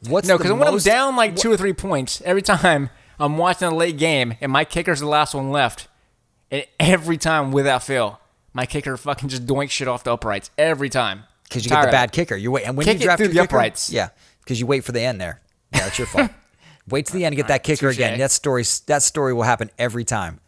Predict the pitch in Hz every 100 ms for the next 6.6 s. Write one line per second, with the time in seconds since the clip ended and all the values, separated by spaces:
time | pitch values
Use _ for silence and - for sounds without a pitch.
0 | _ - - - 175 123 160 123 110 110
1 | 110 90 90 - 107 147 143 139 151 -
2 | 123 113 - 160 - 147 135 - 147 139
3 | 139 123 113 - _ _ _ _ _ _
4 | 123 180 135 - 165 - 151 185 - -
5 | 175 170 - - 170 170 151 - - 120
6 | 117 139 131 135 123